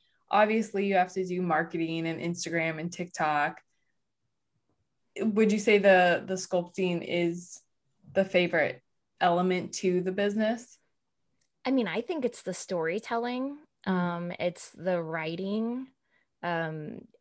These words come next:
Speaker 2: 'cause I think that at the heart of it, you can have the prettiest piece of art, but if your story is not there, then nobody's going to care, you know, or you could have a stick figure with a great story and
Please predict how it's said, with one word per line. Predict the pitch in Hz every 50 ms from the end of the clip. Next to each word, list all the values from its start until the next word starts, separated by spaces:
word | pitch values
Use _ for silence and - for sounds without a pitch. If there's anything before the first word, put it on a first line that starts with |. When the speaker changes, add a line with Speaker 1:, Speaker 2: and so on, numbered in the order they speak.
| - - _ _ _ _ -
Speaker 2:
'cause | - 196 190 175
I | 180 170 180 180
think | 175 - 214 202 190 185 185 202
that | 180 156 - -
at | - 151 - -
the | 170 160
heart | - - 160 160 165 175
of | 190 196 214
it, | 240 262 285 285 - - _ _ _ _ _ _ _ _ _ _ _ _
you | - 202 196
can | 226 226 214
have | 202 202 196 196 196
the | 196 185
prettiest | 196 - - 202 175 185 196 196 196 - - -
piece | - 202 196 - -
of | 190 175 156
art, | 143 139 160 269 277 - - _ -
but | 208 - -
if | - - - -
your | 165 175
story | 170 - - - 175 165 165 165 170 214
is | 220 214
not | 247 247 254 254 -
there, | - 262 269 277 277 294 294 247
then | 240 220 202
nobody's | 196 185 175 185 185 180 180 -
going | - - 69 65 -
to | -
care, | - - 170 - - - - - _ _ - _ _ _ _ _ - - - - - - _ _
you | 180 175
know, | 170 160 156 156
or | - - 180 165 - -
you | - 196 202 196
could | - 220
have | 208 202 208 190
a | 190
stick | - - - 220 208 -
figure | - 202 180 175 180 175
with | 170 170 -
a | 160
great | - 165 160 - -
story | - - 170 160 165 165 160 160 151 - - -
and | 175 165 151 151 151 135 135 - 156 151